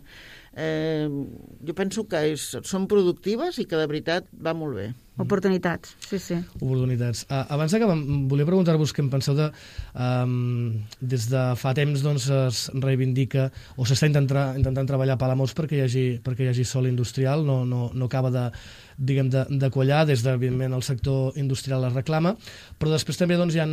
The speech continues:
Speaker 3: opinions en les que pensen que en aquest món tan globalitzat en què, eh, mancomunem a vegades molts de serveis, potser no cal que cada municipi tingui un, una,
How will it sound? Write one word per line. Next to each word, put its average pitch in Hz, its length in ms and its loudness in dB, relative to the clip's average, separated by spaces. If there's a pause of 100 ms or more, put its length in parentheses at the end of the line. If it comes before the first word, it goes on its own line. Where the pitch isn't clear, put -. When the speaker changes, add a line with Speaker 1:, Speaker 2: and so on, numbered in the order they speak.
(100)
Speaker 3:
opinions 151 460 0
en 165 140 2
les 139 180 0
que 135 140 0 (100)
pensen 135 240 -2
que 135 80 0
en 131 80 -2
aquest 135 120 0
món 139 200 -2
tan 135 160 -2
globalitzat 135 500 0
en 139 100 -4
què, 135 140 -2 (100)
eh, - 460 -10
mancomunem 139 580 0
a 127 40 0
vegades 131 280 0
molts 135 200 0
de - 40 -6
serveis, 135 280 0
potser 143 260 -2
no 139 80 2
cal 139 140 0
que 160 100 -4
cada 135 180 0
municipi 131 440 0
tingui 127 260 0
un, 127 200 -2
una, 123 320 -2